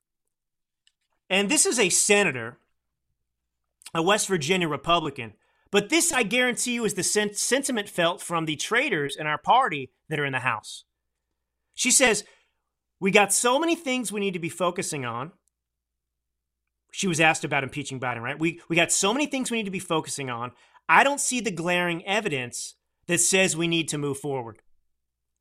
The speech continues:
I didn't see it in the Trump case and voted against it. I don't see it in the," this is not the same thing as Donald Trump. This Senator Shelley Moore Capito,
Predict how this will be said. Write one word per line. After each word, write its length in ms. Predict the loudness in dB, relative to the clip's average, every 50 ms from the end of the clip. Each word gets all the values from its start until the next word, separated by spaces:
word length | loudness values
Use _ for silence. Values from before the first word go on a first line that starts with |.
| _ _ _ _ _ _ _ 8
I 140 | 8 8
didn't 180 | 8 4 0 -2
see 220 | -2 -2 -2 -2
it 40 | -2
in 80 | -2 -2
the 60 | -4
Trump 380 | -4 -2 -2 -2 -2 -2 -4 -4
case 480 | -2 0 0 0 -2 -4 -8 -12 -14 _ _ _ _ _ _ _ _ _ -2
and 160 | 0 0 2
voted 260 | 2 2 2 2 2
against 380 | 0 2 2 0 0 0 -4 -6
it. 100 | -4 0
I 120 | 2 4 4
don't 140 | 2 0
see 160 | -2 0 0 0
it 40 |
in 80 | 0 0
the," 140 | -2 -4 -6 -8 -14 -20 _ 0
this 260 | 2 2 4 4 2
is 220 | 0 0 -2 0
not 580 | 2 2 4 4 4 4 2 -2 -6 -12 -18 -18 _ _ _
the 120 | -4 -2 0
same 440 | 0 2 2 2 0 0 0 -2 -6
thing 520 | -6 -6 -4 -2 -2 -2 -2 -4 -6 -12 _ _ _ -6
as 200 | -4 -4 -4 -2
Donald 340 | 0 0 0 0 0 -2 -4
Trump. 300 | -6 -6 -6 -6 -8 -10 _ _ _ _ _ _ _ _ _ _ _ _ _ _ _ _ _ _ _ _ _ _ _ _ _ _ _ _ 0
This 260 | 2 4 6 6 6
Senator 480 | 4 4 2 2 2 2 4 2 2
Shelley 540 | 2 2 0 0 0 2 2 2 2 0 2
Moore 280 | 2 4 6 6 4 4
Capito, 800 | 0 -4 -6 -6 -6 -4 -2 0 0 0 0 -2 -2 -4 -6